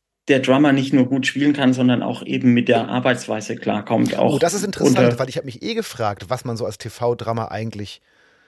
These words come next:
Speaker 2: eigentlich können muss. Weil ich meine, spielen ist klar, das musst du in jedem Kontext, aber T-V-Drumming,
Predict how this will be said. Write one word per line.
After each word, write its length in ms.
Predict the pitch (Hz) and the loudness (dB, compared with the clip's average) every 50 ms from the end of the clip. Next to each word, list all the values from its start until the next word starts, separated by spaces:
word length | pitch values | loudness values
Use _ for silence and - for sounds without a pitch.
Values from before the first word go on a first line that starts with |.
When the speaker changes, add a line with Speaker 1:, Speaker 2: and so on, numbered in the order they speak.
| _ _ _ _ _ _ _ _ | _ _ _ _ _ _ _ _
Speaker 2:
eigentlich 220 | - 113 95 - - | -14 -12 -12 -12 -2
können 300 | - 208 262 302 226 120 | 0 0 2 2 0 -4
muss. 180 | 98 92 - | -6 -6 -6
Weil 80 | - 110 | -8 -6
ich 60 | 107 | -6
meine, 120 | 113 110 | -4 -4
spielen 380 | 104 - - - 147 165 202 214 | -4 -6 -4 -4 -2 0 0 0
ist 160 | 190 175 - | -2 -4 -8
klar, 240 | - - 104 82 78 | -6 -4 -4 -4 -4
das 140 | 90 - 127 | -8 -8 -8
musst 180 | 135 127 - | -10 -8 -8
du 60 | 139 95 | -10 -10
in 100 | 123 120 | -10 -10
jedem 300 | 95 104 120 110 107 98 | -6 -6 -6 -6 -6 -8
Kontext, 480 | - - 101 95 - 127 131 - - | -8 -10 -10 -8 -8 -10 -10 -10 -10
aber 180 | - 110 113 110 | -6 -6 -6 -6
T-V-Drumming, 880 | - - 104 - - - 110 123 143 143 156 160 165 170 170 170 165 | -6 -12 -14 -14 -8 -4 -2 -2 -2 -2 -2 -4 -4 -4 -6 -8 -10